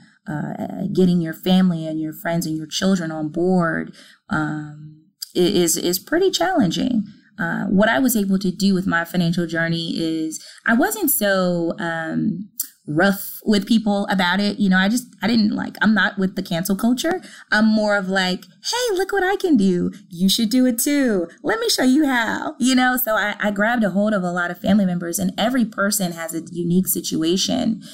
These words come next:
And I shared with them, I said, "Look, this is how I'm doing it. This is what makes sense for me." By looking at, you know, a few tweaks here and there, did you know you can save two hundred dollars by switching to, y-,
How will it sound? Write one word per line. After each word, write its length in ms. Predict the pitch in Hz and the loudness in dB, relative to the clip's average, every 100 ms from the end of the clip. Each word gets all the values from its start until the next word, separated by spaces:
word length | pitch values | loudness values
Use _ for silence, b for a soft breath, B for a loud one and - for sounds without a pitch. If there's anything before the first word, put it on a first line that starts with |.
| B B - | B B 0
And 160 | 196 | 2
I 120 | 190 | 2
shared 320 | 196 - 226 254 | 0 0 0 2
with 160 | 220 | 2
them, 160 | 202 202 | 0 2
I 80 | 190 | 2
said, 220 | 196 185 | 0 -2
"Look, 320 | 165 - - _ _ _ _ - | -2 -4 -8 _ _ _ _ -10
this 320 | - 254 311 | 0 0 2
is 180 | 381 - | -2 0
how 160 | 226 | 0
I'm 140 | 214 226 | 2 4
doing 260 | 233 233 | 4 4
it. 180 | 233 208 | 4 2
This 200 | 214 226 | 0 0
is 120 | 233 | 0
what 140 | 190 185 | 2 2
makes 260 | 180 180 | 2 0
sense 200 | - 180 | -2 -2
for 140 | - 165 | -2 -2
me." 380 | 160 175 220 226 B B B - | 0 2 2 0 B B B -4
By 200 | 180 190 | 0 2
looking 440 | 208 - 494 339 | 2 0 0 0
at, 300 | 190 196 - _ - | 0 -2 -8 _ 0
you 200 | 190 226 | 2 4
know, 140 | 180 | 2
a 60 | 175 | -2
few 240 | - 440 | -4 -6
tweaks 340 | - 320 262 | -2 0 0
here 160 | 294 294 | 2 2
and 140 | 233 | 4
there, 160 | 220 285 | 2 2
did 160 | 240 247 | 0 -2
you 180 | 427 | 0
know 160 | 254 202 | 2 2
you 140 | 302 | 2
can 180 | 247 160 | 0 -2
save 280 | - 254 302 | 0 0 -2
two 200 | - 330 | 0 0
hundred 240 | 262 170 | 0 0
dollars 320 | 151 233 240 147 | 0 0 0 0
by 140 | 156 | -2
switching 420 | - 180 185 226 | 0 0 2 2
to, 100 | - | 2
y-, 580 | 220 - - - - 277 | -2 -8 -16 -14 -8 -10